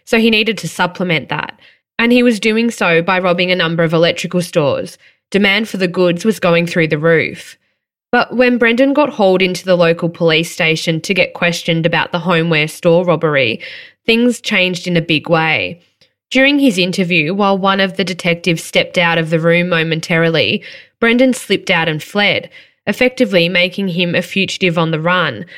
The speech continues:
as police thought they had enough on him to lay charges for the homewares robbery.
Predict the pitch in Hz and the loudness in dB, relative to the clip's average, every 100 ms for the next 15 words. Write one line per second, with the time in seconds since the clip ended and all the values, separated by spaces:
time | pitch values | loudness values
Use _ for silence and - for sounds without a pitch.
0 | - - 202 202 - - 226 233 240 220 | -20 -4 -2 -2 -4 -2 0 0 -2 -2
1 | 190 190 185 170 180 170 175 170 175 190 | -2 0 -2 -2 -2 0 -2 0 0 0
2 | 175 160 165 175 170 160 - 170 170 170 | 0 -2 -2 -2 0 -2 -2 -2 0 0
3 | 165 165 - 175 170 180 196 214 180 165 | -2 -2 -2 0 0 0 0 2 0 0
4 | 147 139 127 101 165 | -2 -2 -4 -4 -8